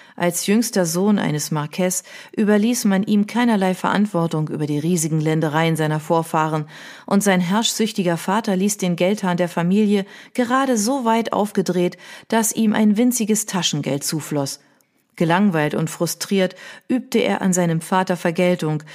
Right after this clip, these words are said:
indem er in exzessiven Mengen trank und spielte, ein Verhaltensmuster, das niemandem gut tat. Mit nachdenklich verzogener Miene überquerte Sheffield den Teppich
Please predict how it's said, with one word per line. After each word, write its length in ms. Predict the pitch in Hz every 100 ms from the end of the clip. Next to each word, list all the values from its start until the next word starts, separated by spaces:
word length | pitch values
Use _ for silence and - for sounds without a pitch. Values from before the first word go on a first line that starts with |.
| -
indem 440 | - 180 175 190 185
er 180 | 175 165
in 160 | 165
exzessiven 720 | - 196 - 175 - 196 165 170
Mengen 260 | 175 151
trank 380 | - - 190 214
und 160 | 143 -
spielte, 560 | - 190 147 139 135 - - -
ein 200 | - 233
Verhaltensmuster, 1040 | 220 220 220 214 202 185 190 185 - 185 180
das 260 | 208 202
niemandem 500 | 240 180 151 147 151
gut 200 | 147 156
tat. 320 | - 147 139 - _ _ _ _ _ _ _ _ _ -
Mit 220 | 202 202
nachdenklich 640 | 208 240 - 240 240 233
verzogener 500 | 190 - 233 214 180
Miene 280 | 170 208 214
überquerte 540 | 175 175 - 196 202
Sheffield 440 | 165 - 190 196 175
den 120 | 151
Teppich 420 | - 165 196 196